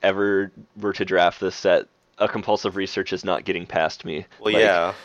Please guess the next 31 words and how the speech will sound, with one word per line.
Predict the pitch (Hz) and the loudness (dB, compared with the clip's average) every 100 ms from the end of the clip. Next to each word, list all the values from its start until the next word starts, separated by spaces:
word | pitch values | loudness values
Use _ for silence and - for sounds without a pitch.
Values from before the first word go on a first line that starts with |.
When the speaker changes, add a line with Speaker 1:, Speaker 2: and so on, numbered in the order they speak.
| - - | -18 -4
Speaker 2:
that's | 110 | 2
Speaker 1:
like, | 107 | 6
Speaker 2:
why | 190 | 6
Speaker 1:
every | 95 95 | 8 6
Speaker 2:
I | |
Speaker 1:
single | 165 143 135 | 4 6 6
one | 123 123 | 8 6
is | 117 | 4
ending | 127 113 110 104 | 2 2 4 4
up | 98 | 4
in | 101 | 2
my | 98 92 | 2 0
pool, | - 95 90 95 | 0 2 4 4
like, | 95 120 | 2 2
regardless | 117 117 110 110 110 | 4 6 4 2 0
of | 101 | 0
what | 90 | 0
colors | 107 95 98 | 2 0 4
I | 98 95 - | 4 2 2
am | 101 98 | 0 2
or | 92 92 | 0 2
was | 92 87 | 2 0
in, | 82 85 | 0 2
Speaker 2:
<laughs> | - | 2
Speaker 1:
like, | 87 85 - | 2 -2 -2
it, | 85 - 113 | -6 -2 0
it | 107 | 2
will | 110 104 | 0 -2
just | 101 - 104 | -4 -6 -4
be | 92 | 0
there. | 87 85 - | 4 2 0